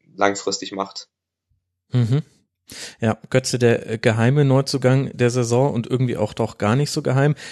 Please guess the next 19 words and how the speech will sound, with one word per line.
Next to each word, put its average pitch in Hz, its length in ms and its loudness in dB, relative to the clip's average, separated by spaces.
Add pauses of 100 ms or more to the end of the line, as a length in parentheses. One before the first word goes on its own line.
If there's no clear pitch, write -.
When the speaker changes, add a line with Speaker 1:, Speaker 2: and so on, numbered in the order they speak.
Speaker 2:
So 139 200 2
oft, - 220 2
wie 143 140 2
wir 143 80 6
jetzt 139 160 4
schon 139 120 2
übers 127 240 0
Auftaktprogramm 135 760 0
gesprochen 127 480 -2
haben, 120 160 0
möchte 123 180 -2
ich's - 100 -2
dann 120 140 2
auch 127 180 -4
mal 135 120 -2
kurz - 320 -6 (200)
vorlesen. 135 800 4
Es 127 160 -4
beginnt 143 540 2